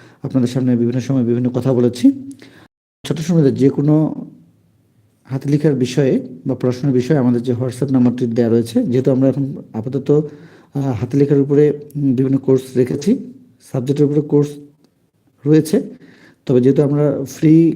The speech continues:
ক্লাস দেখিতে চেষ্টা করছি, যারা আমাদের আজকের এই ভিডিওটি দেখছেন বা লাইভটি দেখছেন সরাসরি, আমাদের ফ্রি ক্লাস যেহেতু, আপনাদের যদি পছন্দ হয়ে থাকে, আমাদের যদি লেখাগুলোকে আপনার পছন্দ হয়ে থাকে,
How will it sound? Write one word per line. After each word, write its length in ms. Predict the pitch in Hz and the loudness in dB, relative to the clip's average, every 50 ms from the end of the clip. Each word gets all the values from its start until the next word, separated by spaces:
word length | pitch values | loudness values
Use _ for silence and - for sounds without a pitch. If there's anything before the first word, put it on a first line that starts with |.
| - | 0
ক্লাস 260 | - 135 123 127 143 135 - - - 139 | 0 0 2 2 0 -2 -6 -12 -12 -10
দেখিতে 360 | 131 123 135 123 135 123 127 | -6 -4 -2 0 0 0 0
চেষ্টা 280 | 123 135 135 - - 131 | 0 -2 -4 -2 -2 -2
করছি, 520 | 131 127 - - - 214 277 - - - - - _ - - _ _ _ _ _ _ _ _ _ _ _ _ _ _ _ _ _ _ _ _ _ _ _ _ _ _ - 269 - - - - - - - _ _ _ _ _ _ _ _ _ _ _ _ _ _ - - - - - - - - - 127 | -2 -4 -4 -2 -2 -2 -2 -2 -6 -16 -20 -20 _ -20 -20 _ _ _ _ _ _ _ _ _ _ _ _ _ _ _ _ _ _ _ _ _ _ _ _ _ _ -4 -4 -4 -4 -8 -16 -18 -20 -20 _ _ _ _ _ _ _ _ _ _ _ _ _ _ -20 -20 -20 -20 -20 -20 -20 -12 -4 0
যারা 200 | 123 143 135 139 | 0 2 2 2
আমাদের 240 | 131 135 139 147 143 | 0 2 0 0 0
আজকের 360 | 131 127 - - - 165 147 | 0 -2 -2 -2 0 0 2
এই 140 | 156 147 - - - - - - _ _ _ _ _ _ _ _ _ - 139 | 2 0 -2 -6 -10 -18 -20 -20 _ _ _ _ _ _ _ _ _ -4 -2
ভিডিওটি 300 | 131 127 143 131 135 123 | 0 2 2 2 2 2
দেখছেন 300 | 123 135 131 - 151 143 | 2 0 0 2 2 2
বা 60 | 131 | 4
লাইভটি 280 | 127 127 127 - 135 | 4 2 0 0 0
দেখছেন 360 | 123 135 117 - - 156 180 160 | 0 0 0 0 0 -2 -2 -2
সরাসরি, 500 | - - 135 131 - - 131 175 277 - - - - - - _ - | -2 -2 -2 -2 0 2 2 2 2 2 0 -10 -16 -20 -20 _ -6
আমাদের 220 | 151 135 127 131 127 | -2 0 0 0 0
ফ্রি 220 | - - 147 139 | 0 2 2 2
ক্লাস 180 | 147 147 143 135 | 4 2 0 2
যেহেতু, 480 | 131 135 135 123 131 214 269 277 - - | 2 2 2 4 2 0 -2 -2 -2 -6
আপনাদের 440 | 139 120 120 - 127 120 123 120 120 | -8 -6 -4 0 2 2 2 2 0
যদি 180 | 123 117 123 123 - | -2 -2 -2 -2 -2
পছন্দ 280 | 143 139 - 160 156 160 | -2 -2 0 2 4 4
হয়ে 140 | 156 147 | 4 4
থাকে, 340 | 143 135 120 - 208 247 277 - - - - - _ _ _ - | 2 0 0 2 2 2 0 0 -4 -14 -20 -20 _ _ _ -4
আমাদের 340 | 139 131 131 127 127 127 117 | -2 0 2 2 2 2 0
যদি 200 | 127 120 123 120 | 0 0 0 2
লেখাগুলোকে 520 | 120 123 123 147 139 127 131 131 135 143 | 2 2 2 2 0 0 0 0 0 -2
আপনার 260 | 123 131 131 127 123 123 127 - - | -2 0 0 -2 -2 -2 -4 -4 -4
পছন্দ 280 | 131 - - 151 147 | -4 -2 0 0 2
হয়ে 140 | 151 151 143 | 2 2 2
থাকে, 320 | 143 143 123 - 190 247 | 0 0 0 2 2 0